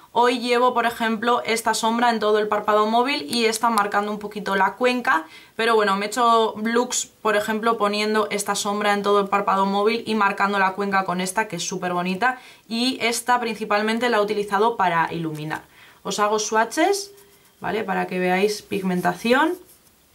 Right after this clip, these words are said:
A ver, esta de aquí.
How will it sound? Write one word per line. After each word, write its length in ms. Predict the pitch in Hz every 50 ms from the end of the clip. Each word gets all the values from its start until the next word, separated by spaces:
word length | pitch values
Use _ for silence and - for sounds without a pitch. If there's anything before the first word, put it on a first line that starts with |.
| _ _ _ _ _ _ _ _ _ _ _ _ -
A 300 | 180 180 175 170 170 170 175
ver, 180 | 190 226 - - - _ _ _ -
esta 300 | - 196 190 - - 190
de 100 | 185 185
aquí. 340 | 180 185 - - 254 269 -